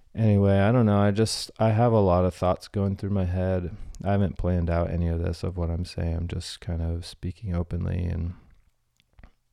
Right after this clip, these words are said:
um, couldn't, couldn't really sleep a lot last night. Just had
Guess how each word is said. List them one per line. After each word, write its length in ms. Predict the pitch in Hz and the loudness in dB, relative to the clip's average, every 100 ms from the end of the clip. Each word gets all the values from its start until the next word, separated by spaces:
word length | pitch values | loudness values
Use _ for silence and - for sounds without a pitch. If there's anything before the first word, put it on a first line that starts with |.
| - - - | -20 -20 -16
um, 600 | 95 87 82 90 - 127 - _ | -10 -8 -8 -10 -10 -14 -18 _
couldn't, 420 | - 101 90 - | -4 -2 -2 -6
couldn't 300 | - 117 98 | -6 -2 0
really 200 | 82 82 | 0 -2
sleep 420 | 80 - - 85 - - _ _ | -4 -8 -8 -8 -10 -16 _ _
a 40 | 82 | -8
lot 280 | 82 82 - | -6 -6 -6
last 280 | 85 - | -8 -8
night. 240 | - 78 76 | -8 -8 -8
Just 220 | 85 - | -10 -10
had 260 | - 80 | -8 -8